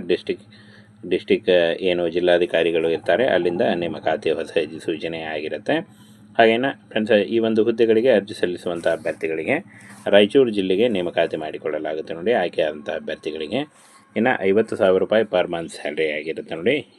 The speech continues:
ಈ ಒಂದು ಹುದ್ದೆಗಳಿಗೆ ಐವತ್ತು ಸಾವಿರ ರೂಪಾಯಿ per month ಸ್ಯಾಲರಿ ಆಗಿರುತ್ತೆ. ಇನ್ನು ಹದಿನೇಳು ಏಳು ಎರಡು ಸಾವಿರದ ಇಪ್ಪತ್ತೈದು ಅರ್ಜಿ ಸಲ್ಲಿಸಲಿಕ್ಕೆ ಕೊನೆಯ ದಿನಾಂಕ ಆಗಿರುತ್ತೆ ನೋಡಿ. ಈ ಒಂದು ಕೊನೆಯ ದಿನಾಂಕದೊಳಗಾಗಿ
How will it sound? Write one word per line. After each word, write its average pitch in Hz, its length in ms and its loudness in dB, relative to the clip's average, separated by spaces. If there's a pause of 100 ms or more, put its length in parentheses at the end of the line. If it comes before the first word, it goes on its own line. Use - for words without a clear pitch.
ಈ 101 40 -6
ಒಂದು 87 240 -2
ಹುದ್ದೆಗಳಿಗೆ 87 640 -2
ಐವತ್ತು 87 320 -4
ಸಾವಿರ 80 200 -6
ರೂಪಾಯಿ - 240 -2
per 82 240 -4
month 80 180 -10
ಸ್ಯಾಲರಿ 78 400 -8
ಆಗಿರುತ್ತೆ. 78 420 -6 (760)
ಇನ್ನು 120 280 0
ಹದಿನೇಳು 120 600 2
ಏಳು 101 380 6
ಎರಡು 95 300 0
ಸಾವಿರದ 92 400 2
ಇಪ್ಪತ್ತೈದು 87 760 0
ಅರ್ಜಿ 90 300 -2
ಸಲ್ಲಿಸಲಿಕ್ಕೆ 85 640 -6
ಕೊನೆಯ 90 320 -4
ದಿನಾಂಕ 80 320 -10
ಆಗಿರುತ್ತೆ 80 460 -6
ನೋಡಿ. 117 260 -2 (440)
ಈ - 40 0
ಒಂದು 95 200 2
ಕೊನೆಯ 101 240 2
ದಿನಾಂಕದೊಳಗಾಗಿ 87 800 0